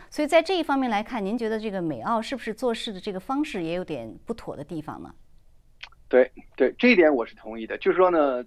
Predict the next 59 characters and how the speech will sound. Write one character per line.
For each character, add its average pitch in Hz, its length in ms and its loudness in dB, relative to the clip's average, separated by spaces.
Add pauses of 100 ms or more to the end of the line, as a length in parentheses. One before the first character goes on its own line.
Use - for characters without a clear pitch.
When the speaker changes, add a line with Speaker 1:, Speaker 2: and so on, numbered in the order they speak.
Speaker 2:
就 143 120 -12
是 123 80 -16
不 - 100 -12
懂 120 160 -8
事 - 140 -4
儿， 156 200 -2
就 131 120 -12
是 - 60 -18
做 185 180 -4
处 - 200 -10
理 127 100 -8
问 139 180 -6
题， - 320 -8
就 143 100 -4
是 139 40 -2
说 139 100 0
处 185 200 -2
理 120 120 -2
的 110 120 -4
不 113 300 -8
是， - 180 -8
就 120 140 -10
是 104 140 -10
非 185 180 4
常 110 240 -2
的， 107 480 4
我 113 160 -6
们 120 140 -4
就 151 100 -2
是 135 240 2
如 120 160 -4
果 151 80 2
是 127 80 -4
个 147 80 -6
小 101 220 -4
孩 107 80 0
儿 117 40 2
的 127 80 -2
话， 110 60 -6
我 104 100 -16
们 110 80 -16
说 120 120 -14
是 113 140 -14
非 156 120 -14
常 - 100 -14
的 262 60 -14
不 - 100 -10
成 - 280 -14
熟。 - 200 -18 (460)
因 226 140 6
为 220 120 6
呢， 208 240 -2 (240)
不 269 120 -10
管 214 180 -4
怎 - 160 -18
么 - 120 -20
说， 151 340 -12 (180)
呃， 117 460 -14
你 139 160 -6